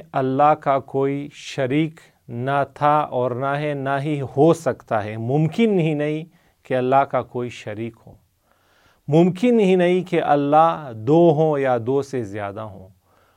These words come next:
ممکن ہی نہیں کہ اللہ جیسا، اللہ کی مثل و مانند کوئی اور ہستی کائنات میں موجود ہو۔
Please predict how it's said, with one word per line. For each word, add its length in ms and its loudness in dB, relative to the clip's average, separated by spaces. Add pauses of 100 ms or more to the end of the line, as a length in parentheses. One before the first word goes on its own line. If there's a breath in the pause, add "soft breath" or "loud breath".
(120)
ممکن 640 0
ہی 140 2
نہیں 260 0
کہ 240 -2
اللہ 520 4
جیسا، 580 0 (420)
اللہ 500 4
کی 180 -4
مثل 480 -6
و 80 -2
مانند 540 -4 (460)
کوئی 440 0 (440)
اور 260 4
ہستی 680 -6 (140)
کائنات 640 -4
میں 120 -8
موجود 560 -8
ہو۔ 160 -18